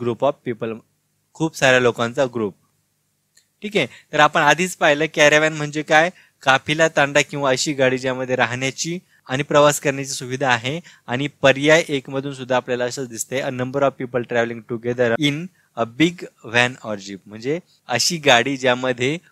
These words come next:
खूप सारे लोक प्रवास करतायत. ठीक आहे, म्हणजे कॅराव्हॅनचा अर्थ आपल्याला पहिल्या पर्यायामधूनच निघताना दिसतोय.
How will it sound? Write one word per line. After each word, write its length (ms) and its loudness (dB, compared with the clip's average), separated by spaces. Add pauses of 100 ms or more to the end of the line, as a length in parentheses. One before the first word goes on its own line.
(140)
खूप 240 -6
सारे 380 0
लोक 220 -6
प्रवास 420 -2
करतायत. 500 -12 (500)
ठीक 140 -6
आहे, 120 0 (300)
म्हणजे 200 -4
कॅराव्हॅनचा 720 4
अर्थ 200 0
आपल्याला 380 0
पहिल्या 440 -2
पर्यायामधूनच 720 -2
निघताना 380 -8
दिसतोय. 320 -16